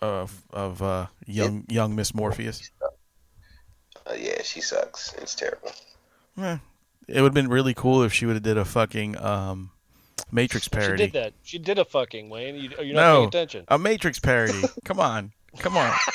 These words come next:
Speaker 1: She could've, she could've played her dad in the Matrix parody, right?
Speaker 2: Yeah, the, the worst thing about it is that she just turned eighteen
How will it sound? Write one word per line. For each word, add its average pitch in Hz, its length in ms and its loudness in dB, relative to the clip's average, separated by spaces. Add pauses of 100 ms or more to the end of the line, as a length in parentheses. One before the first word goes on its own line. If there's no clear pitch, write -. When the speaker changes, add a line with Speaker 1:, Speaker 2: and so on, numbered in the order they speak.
(240)
Speaker 1:
She - 180 4
could've, 196 220 10 (160)
she - 160 4
could've 202 220 10
played 196 260 8
her 170 100 10
dad 135 420 8
in 120 100 0
the 127 80 2
Matrix 127 360 2
parody, 98 400 -2
right? 120 280 -2 (720)
Speaker 2:
Yeah, 95 240 -10
the, 95 260 -2 (220)
the 98 160 2
worst 127 380 0
thing 85 160 -4
about 80 360 2
it 78 80 -8
is 78 180 -10
that 80 220 -2
she - 160 -12
just 90 340 -12
turned 87 300 -2
eighteen 82 580 -12